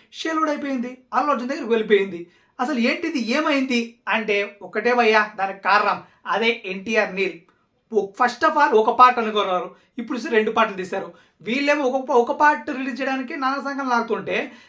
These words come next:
రెండు పాటలు కూడా ఒకేసారి తీశాడంట. అంటే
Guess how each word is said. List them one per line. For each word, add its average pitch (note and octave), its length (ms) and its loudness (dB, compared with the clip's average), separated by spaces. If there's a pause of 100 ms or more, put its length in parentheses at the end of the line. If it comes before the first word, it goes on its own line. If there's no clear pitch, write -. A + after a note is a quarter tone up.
(100)
రెండు A#3+ 280 2
పాటలు D#4+ 300 2
కూడా F4 120 -4
ఒకేసారి C#4+ 400 0
తీశాడంట. A3+ 440 0 (580)
అంటే C#4 400 0